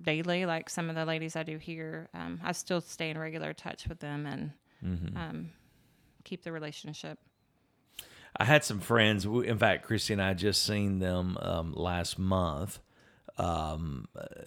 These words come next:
Speaker 2: they were in a transitional job where they would, with the corporation, they would stay in a place for a few months and then move on. But, um, till this day, there's things at Family of Grace that we do,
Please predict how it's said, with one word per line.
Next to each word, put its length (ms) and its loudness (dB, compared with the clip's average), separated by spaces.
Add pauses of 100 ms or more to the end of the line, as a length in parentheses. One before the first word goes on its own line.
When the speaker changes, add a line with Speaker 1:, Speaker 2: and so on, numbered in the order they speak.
(560)
Speaker 2:
they 580 4
were 280 2
in 100 2
a 80 0
transitional 680 0
job 340 2
where 100 0
they 120 2
would, 160 -2 (360)
with 120 -14
the 80 -8
corporation, 720 2
they 60 0
would 140 -2
stay 220 2
in 80 0
a 60 -4
place 320 -4
for 160 -8
a 40 -8
few 220 -8
months 380 -2
and 80 -6
then 160 -4
move 240 -2
on. 400 -4 (640)
But, 400 6 (100)
um, 500 -2 (120)
till 200 6
this 300 2
day, 800 6
there's 360 2
things 320 2
at 100 -4
Family 380 2
of 100 -4
Grace 480 0
that 140 -2
we 240 2
do, 640 0